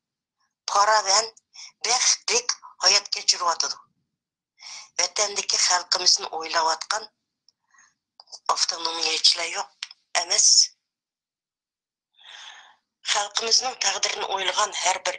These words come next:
inson faqat mustaqillikni xohlaydi. Shuning uchun men ishonchli ayta olmayman. Biz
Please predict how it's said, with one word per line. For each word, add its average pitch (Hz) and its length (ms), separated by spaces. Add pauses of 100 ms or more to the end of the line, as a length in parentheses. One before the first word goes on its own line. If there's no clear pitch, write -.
(100)
inson 240 300 (440)
faqat - 260 (100)
mustaqillikni 160 840
xohlaydi. 143 380 (2250)
Shuning 214 260 (200)
uchun 214 240
men 180 100 (100)
ishonchli - 420 (140)
ayta 185 220
olmayman. 175 360 (2750)
Biz - 120